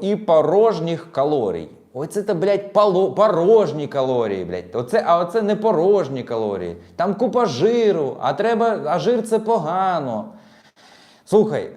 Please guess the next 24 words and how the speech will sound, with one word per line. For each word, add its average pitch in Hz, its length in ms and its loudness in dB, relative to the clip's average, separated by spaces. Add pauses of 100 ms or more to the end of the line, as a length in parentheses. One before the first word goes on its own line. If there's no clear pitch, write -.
(160)
а, 117 300 -4
я 196 240 2
не 196 140 0
хочу 165 560 0 (320)
сперечатись 131 1080 -4
стосовно 123 920 -6
того, 147 340 -2 (180)
як 147 280 -2
саме 123 480 -4
треба 110 320 -4
харчуватися. 151 600 -4
Я 110 60 -8
вже 127 180 -4
про 120 200 -6
це 123 180 -8
сьогодні 120 400 -6
казав, 110 420 -4
тому 98 160 -10
що 117 160 -10
це 175 240 -4
як 135 280 -4 (100)
релігія. 120 640 -4 (360)
У 120 140 -2
кожного 135 800 -4